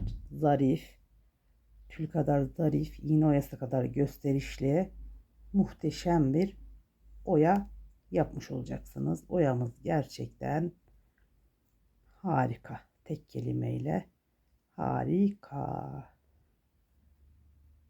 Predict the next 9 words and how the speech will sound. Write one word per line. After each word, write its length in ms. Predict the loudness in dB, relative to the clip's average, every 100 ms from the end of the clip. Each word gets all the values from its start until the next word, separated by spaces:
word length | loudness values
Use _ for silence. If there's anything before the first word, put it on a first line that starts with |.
| _ _
İnşallah 500 | 2 4 6 8 6
sizler 440 | 2 0 6 6 6
de 120 | 2
beğenmişsinizdir. 1040 | 2 4 0 -2 -2 0 0 0 -4 -6 _ _ _ _ _ _ _ 4
Beğendiyseniz 760 | 10 10 10 4 4 2 2 2
beğeni 280 | 4 4
butonuna 340 | 2 -2 -2 -4
tıklamayı 500 | -6 0 2 2 0
unutmayın. 800 | 0 0 0 4 6 6 4